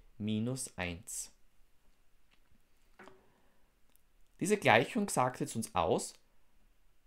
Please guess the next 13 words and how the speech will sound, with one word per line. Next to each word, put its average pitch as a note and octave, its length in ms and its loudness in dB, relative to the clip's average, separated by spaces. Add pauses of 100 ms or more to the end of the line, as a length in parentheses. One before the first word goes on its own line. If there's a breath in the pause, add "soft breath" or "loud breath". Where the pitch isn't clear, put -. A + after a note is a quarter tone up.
(680)
dass A2+ 180 2
es A#2+ 80 -2
eine G2 200 0
Zahl E2+ 300 2
gibt, - 420 -6
x, - 500 -4 (240)
deren A2 200 2
Quadrat A2 640 -2
negativ G#2 560 2
ist, - 320 -10 (160)
minus A2 380 2
eins G2 300 -2
ist. - 340 -16